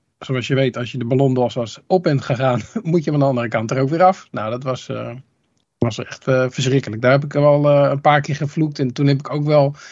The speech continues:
wa-, wat jij misschien op, eh, kilometer drie had, eh, richting, eh, Mont Ventoux, had ik in die afdaling dat ik dacht van, "Ja, wat ben ik nou eigenlijk aan het doen?"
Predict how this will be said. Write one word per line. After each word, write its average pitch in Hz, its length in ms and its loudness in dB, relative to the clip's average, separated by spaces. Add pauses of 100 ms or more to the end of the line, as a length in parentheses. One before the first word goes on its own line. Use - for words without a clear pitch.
(240)
wa-, 147 180 0
wat 135 160 2
jij 143 160 4
misschien 151 440 0
op, 143 240 -4
eh, 139 160 2 (100)
kilometer 143 440 4
drie 143 220 4
had, 139 200 0
eh, 131 100 -2
richting, 135 440 0
eh, 131 80 -2
Mont 131 240 2
Ventoux, 160 380 -4 (400)
had 139 160 2
ik 147 200 0
in 151 280 0
die 156 160 6
afdaling 127 460 2
dat 131 120 -2
ik 131 80 -4
dacht 123 180 -4
van, 123 240 -6 (420)
"Ja, - 120 -10
wat 101 180 -10
ben 110 160 -8
ik 107 80 -8
nou 113 120 -4
eigenlijk 98 300 -4
aan 104 60 -2
het 104 80 0
doen?" 147 320 4